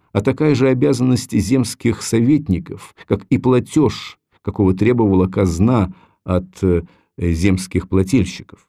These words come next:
Отсюда равнодушие к земскому представительству. Выборные из городов ехали на собор как на службу, отбывали соборную повинность, а избиратели неохотно, часто только,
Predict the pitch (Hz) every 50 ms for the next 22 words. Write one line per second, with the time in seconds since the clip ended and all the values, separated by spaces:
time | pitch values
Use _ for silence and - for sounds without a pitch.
0 | _ _ _ _ _ _ _ _ _ _ _ _ _ _ _ _ _ _ - 110
1 | 107 107 - 240 233 226 196 185 175 190 180 160 139 135 131 131 - - 120 120
2 | 107 92 101 113 110 104 - - - 101 98 95 95 92 - _ _ - 104 98
3 | - - - 113 104 101 95 90 - 98 92 - - - 95 90 92 95 - _
4 | _ _ _ _ - 117 120 165 214 190 165 151 127 120 113 113 104 98 98 104
5 | 107 101 98 95 92 101 117 113 - 117 110 104 104 101 101 - 104 101 101 104
6 | 104 98 - 104 90 - 98 92 90 - - 104 139 160 151 139 123 135 139 131
7 | 135 - 127 104 110 131 139 160 175 160 117 104 - 98 87 87 85 80 80 90
8 | 87 85 104 107 123 143 160 151 151 135 131 - - - _ _ _ - - -
9 | - 123 131 - - 151 139 123 120 127 143 151 170 208 214 214 - 180 170 170
10 | 175 185 196 185 143 - - - 135 131 127 127 127 - 117 120 - 185 180 160
11 | - 156 147 151 160 170 160 160 - 160 156 151 147